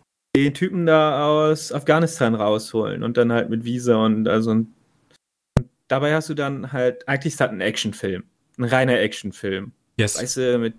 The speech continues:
Speaker 1: coolen Soldaten, die coole Outfits anhaben und cool schießen. Und die Taliban sind halt alles gesichtlose Leute. Also die haben halt ihre,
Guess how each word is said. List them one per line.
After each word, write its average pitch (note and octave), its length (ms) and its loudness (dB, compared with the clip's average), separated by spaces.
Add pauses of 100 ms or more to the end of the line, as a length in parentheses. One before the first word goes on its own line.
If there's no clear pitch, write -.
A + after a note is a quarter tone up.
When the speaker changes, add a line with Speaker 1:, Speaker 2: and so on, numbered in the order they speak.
(160)
Speaker 1:
coolen B2+ 580 -2 (220)
Soldaten, A#2+ 1000 2
die A2 100 -6 (840)
coole C3 200 6
Outfits C3 400 0
anhaben A#2 560 -2 (720)
und A#2 320 2 (380)
cool C#3+ 120 6
schießen. A#2 560 -4 (120)
Und B2+ 180 -2
die B2+ 60 -4
Taliban D3+ 500 2
sind C#3+ 140 -4
halt C#3 100 2
alles C3+ 220 0
gesichtlose A#2 560 -2
Leute. G2 400 2 (1000)
Also A2 140 -2
die G#2 140 -4
haben A2 140 4
halt G#2 120 2
ihre, G#2+ 520 0